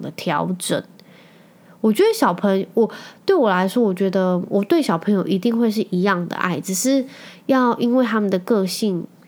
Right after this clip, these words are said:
然后他们，因为每个小朋友个性不一样啊，所以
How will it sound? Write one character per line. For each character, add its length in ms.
然 180
后 240
他 220
们， 760
因 80
为 80
每 120
个 100
小 120
朋 120
友 40
个 100
性 220
不 180
一 120
样 160
啊， 160
所 160
以 60